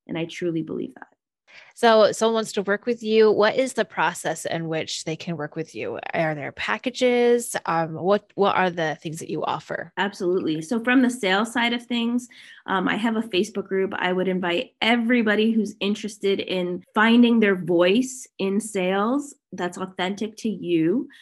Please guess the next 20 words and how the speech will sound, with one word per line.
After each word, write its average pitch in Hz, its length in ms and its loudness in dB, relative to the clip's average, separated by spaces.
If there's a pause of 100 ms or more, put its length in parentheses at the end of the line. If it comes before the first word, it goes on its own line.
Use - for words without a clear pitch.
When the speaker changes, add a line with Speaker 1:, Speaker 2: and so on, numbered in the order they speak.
(120)
Speaker 1:
to 196 100 -2
join 175 320 -4
me 185 180 -2
in 185 100 -2
the 170 80 -2
Winner's 170 360 -4
Circle. 208 480 -4
You 196 160 -4
can 185 180 -6
find 175 320 -6
that 170 160 -4
on 165 160 -4
Facebook. 208 500 -4
It's 170 220 -8
Sales 202 220 -4
Closing 196 340 -4
Strategies 180 480 -6
for - 220 -10
Online 165 460 -4
Coaches. 247 580 -2